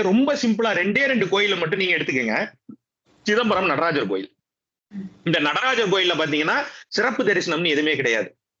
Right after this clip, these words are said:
நூறு ரூபாய் டிக்கெட் கிடையாது, ஐம்பது ரூபாய் டிக்கெட் கிடையாது, வி ஐ பி தரிசனம் கிடையாது. யார் வேணாலும் உள்ள வாங்க, நேரா நில்லுங்க, சாமியை பாருங்க. ஒரே நேரத்துல பத்தாயிரம் பேர் நின்னாலும் சாமியை நேரா பார்க்கலாம். சாமியை பார்க்க குறைஞ்சபட்சம் பத்துல இருந்து இருபது நிமிஷம் தாங்க ஆகும்.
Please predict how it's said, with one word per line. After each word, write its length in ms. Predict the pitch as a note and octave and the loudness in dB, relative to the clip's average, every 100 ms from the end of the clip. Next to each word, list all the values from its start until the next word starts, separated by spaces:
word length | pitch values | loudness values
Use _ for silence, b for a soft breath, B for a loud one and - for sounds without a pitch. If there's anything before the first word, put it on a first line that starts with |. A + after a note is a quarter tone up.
| _ _ | _ _
நூறு 180 | C#3 E3+ | 0 2
ரூபாய் 200 | E3 D3+ | 2 0
டிக்கெட் 220 | D3 C#3+ | 0 -2
கிடையாது, 280 | C#3 C#3 C3+ | -2 -2 0
ஐம்பது 260 | C3+ E3 F#3 | -2 0 0
ரூபாய் 120 | E3 | 0
டிக்கெட் 240 | D3 C#3+ | -2 -2
கிடையாது, 280 | C3+ C3 C3+ | -2 0 0
வி 100 | C3+ | 0
ஐ 120 | F3 G3 | 0 0
பி 120 | E3+ | 0
தரிசனம் 260 | C#3+ C3+ | -2 -2
கிடையாது. 260 | C#3+ C3+ B2 | -2 0 0
யார் 260 | A#2 A#2+ E3 | 0 0 0
வேணாலும் 320 | E3 E3+ G#3+ | 0 0 2
உள்ள 140 | F3+ F#3 | 2 2
வாங்க, 220 | F#3 E3+ D#3+ | 0 0 0
நேரா 300 | C3 C#3 F3 F#3 | 0 0 0 0
நில்லுங்க, 360 | E3 E3 D#3 D3 | 0 0 0 -2
சாமியை 400 | C3+ C#3+ F#3 E3 | -2 0 0 0
பாருங்க. 340 | D3+ D3 C#3+ | 0 0 2
ஒரே 220 | B2 D3+ G3+ | 2 2 2
நேரத்துல 300 | G3+ E3+ E3 | 0 -2 -2
பத்தாயிரம் 380 | D3+ D3 F3+ E3+ | -2 -2 0 0
பேர் 160 | F#3 E3+ | 0 0
நின்னாலும் 300 | D3+ E3+ F3 | -2 -2 0
சாமியை 280 | D#3+ E3+ | 0 0
நேரா 200 | D3 D#3 D#3 | 0 0 0
பார்க்கலாம். 280 | D3 C3+ B B | 0 -2 B B
சாமியை 500 | - F3 G#3+ A#3+ A#3 | -4 0 2 2 0
பார்க்க 320 | F3 F#3 G3 F3 | 0 0 0 0
குறைஞ்சபட்சம் 500 | F3 F3+ F3 F#3+ F3 | 0 0 0 0 -2
பத்துல 260 | D#3 F3+ | 0 0
இருந்து 160 | F3 F3 | 2 2
இருபது 220 | D#3+ D#3+ | 2 2
நிமிஷம் 200 | D#3 E3 | 0 -2
தாங்க 180 | E3 D3+ | -2 0
ஆகும். 280 | C#3 C#3 | 0 0